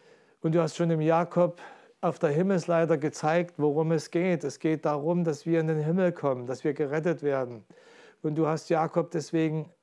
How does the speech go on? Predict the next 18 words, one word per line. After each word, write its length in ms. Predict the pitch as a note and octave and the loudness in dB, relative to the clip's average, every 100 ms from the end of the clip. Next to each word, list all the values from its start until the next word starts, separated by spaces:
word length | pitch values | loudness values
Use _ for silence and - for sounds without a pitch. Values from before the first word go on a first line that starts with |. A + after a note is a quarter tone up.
| _ | _
Israel 460 | F#3 F#3 E3+ D3+ D3 | 0 0 0 2 2
genannt, 520 | C#3+ C3+ C3+ B2+ A#2+ - | 0 -2 -2 -4 -8 -10
den 280 | C3+ C#3+ C3 | -4 -4 -2
Gotteskämpfer. 840 | E3 E3+ E3+ - C3+ C3 B2 A2 G2 - - - - - | 0 0 0 -2 -4 -4 -6 -10 -10 -20 -20 -20 -20 -4
Und 260 | E3+ D#3+ E3+ | -2 0 0
deswegen 640 | D#3 F3+ F3 E3 D#3+ D3 | 0 0 0 0 -2 -2
bitten 280 | F3 F3 E3+ | -4 -2 0
wir 100 | E3+ | 0
dich, 240 | E3 D#3+ | 0 -2
dass 380 | - D3 - - | -4 -4 -6 -8
sie 380 | F#3 E3+ C#3+ - _ | -4 -4 -6 -12 _
erkennen 880 | - - D3+ - - F#3+ G3 D3 C3 | -10 -6 -6 -6 -2 0 0 0 -4
ihre 340 | D3 D#3+ D3+ C#3 | -2 0 0 0
wahre 280 | D#3 E3+ D#3+ | 0 2 0
Berufung 580 | D3+ C#3+ E3+ E3+ C#3+ | 0 0 0 -2 -6
und 180 | C3+ D3 | -6 -8
sie 180 | - D#3 | -4 -6
ausüben. 760 | - D#3 F3 - C#3 A#2+ A2+ | 0 0 0 -4 -6 -6 -12